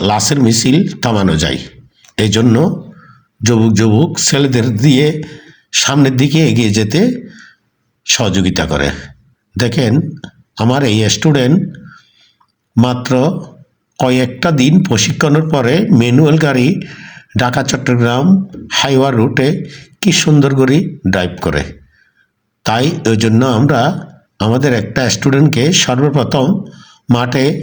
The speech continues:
ক্লাস দিয়ে থাকি, তারপর ঢাকা চট্টগ্রাম হাইওয়ে রুটে ক্লাস দিয়ে থাকি, গ্রামে নাইটে এবং বা ডেডে আঁকাবাঁকা রাস্তা দিয়ে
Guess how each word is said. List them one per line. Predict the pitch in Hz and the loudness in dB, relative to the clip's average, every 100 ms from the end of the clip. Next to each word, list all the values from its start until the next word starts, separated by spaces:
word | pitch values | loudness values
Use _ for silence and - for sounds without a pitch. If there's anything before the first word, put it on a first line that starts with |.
| - | -4
ক্লাস | 117 104 98 | -2 -2 0
দিয়ে | 98 85 | -2 0
থাকি, | 87 78 69 67 - - _ _ _ _ | -4 -4 -8 -8 -18 -20 _ _ _ _
তারপর | 117 107 117 123 123 - - - _ _ _ _ _ - | -4 -2 -2 -2 -2 -8 -18 -20 _ _ _ _ _ -4
ঢাকা | 123 123 139 | -2 -2 -4
চট্টগ্রাম | 143 131 135 135 160 | -2 0 2 2 0
হাইওয়ে | 156 139 135 120 | 0 0 0 2
রুটে | 113 123 123 | 2 0 -2
ক্লাস | 104 98 | -2 -2
দিয়ে | 95 95 92 | 0 0 0
থাকি, | 95 95 85 - 98 | -2 -2 -2 -2 0
গ্রামে | 92 113 113 117 185 - - - - _ _ _ _ _ _ _ | 0 0 0 0 0 -4 -14 -20 -20 _ _ _ _ _ _ _
নাইটে | 117 117 127 127 147 - - | -2 0 -2 -2 -2 -8 -6
এবং | 107 117 | -2 0
বা | 131 123 | 0 0
ডেডে | 107 123 120 117 - - | -2 0 0 -2 -4 -4
আঁকাবাঁকা | 107 110 107 110 110 | -4 -2 0 0 0
রাস্তা | 107 104 - | -2 -2 -4
দিয়ে | 110 156 | 0 2